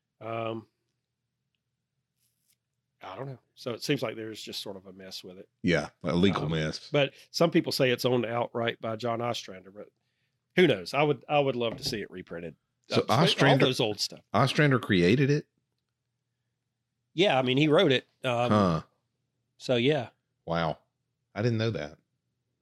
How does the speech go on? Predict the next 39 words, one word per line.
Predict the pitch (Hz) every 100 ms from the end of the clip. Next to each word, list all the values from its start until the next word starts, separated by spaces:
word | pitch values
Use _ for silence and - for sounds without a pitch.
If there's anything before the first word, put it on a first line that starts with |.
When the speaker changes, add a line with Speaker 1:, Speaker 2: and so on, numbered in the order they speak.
| _ -
Speaker 1:
Yeah. | 123 131 - _ _ _ _ _ _
He | 143
sort | - 190
of, | 180 151 - - -
I |
think | 151 339
that's | 302 -
the | -
first | 185 170 -
time | 180
I | 165
really | 151 160 147
saw | - 156
him | 147 135
writing | 135 -
anything. | 98 92 - 92 92 98 _ _ _ _ _ 110
Uh, | 104
so | 101 - 120
I | 135
don't | 127
know | 123
if |
that's | 123 110
where | 123
he | 113
got | 98
his | 98
start, | - 156 151 156 -
but | 113 - _
that | - 110
was, | 101 98 - - _ _ _ _ _ _ _ -
that | 117
was | 113
early | 139 135 120
in | 101
his | 101
career, | - 101 95 85
at | -
least. | 58 -